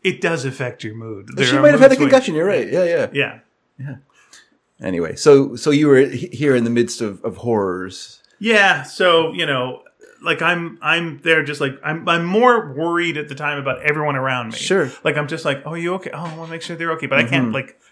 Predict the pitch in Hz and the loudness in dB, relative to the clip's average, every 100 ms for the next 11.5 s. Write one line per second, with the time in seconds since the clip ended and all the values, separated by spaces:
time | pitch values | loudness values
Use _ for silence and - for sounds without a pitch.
0 | _ - 170 165 180 180 170 170 175 156 | _ -2 0 2 0 0 -2 0 0 0
1 | 143 - 131 156 151 139 135 135 139 135 | -2 -10 -6 -2 -2 0 0 0 -4 -2
2 | 131 139 143 147 139 135 131 120 117 139 | -2 0 2 0 0 -4 0 2 4 4
3 | 135 131 139 139 131 123 143 139 135 123 | 2 -4 -8 -6 -6 -6 -4 -4 -4 -6
4 | 143 143 143 131 - _ _ - 156 156 | -10 -6 -4 -4 -8 _ _ -8 -4 0
5 | 160 165 165 165 165 165 165 147 160 165 | 2 4 2 -2 -4 -4 -6 -4 -2 -2
6 | 170 165 175 170 165 151 160 165 170 165 | -2 -2 0 0 -4 -4 -4 -4 0 0
7 | 170 156 156 156 156 160 151 _ - - | 0 -2 -6 -8 -8 -10 -14 _ -20 -14
8 | 170 156 160 - 170 165 160 160 - 147 | -2 -2 0 2 4 4 4 2 0 0
9 | 165 165 165 165 175 165 165 160 156 156 | 2 0 0 0 2 4 6 6 2 0
10 | - 175 - 160 151 143 160 175 180 180 | -8 -8 -6 -4 -2 0 0 2 2 -2
11 | 175 180 175 175 143 | -6 -2 0 -2 -8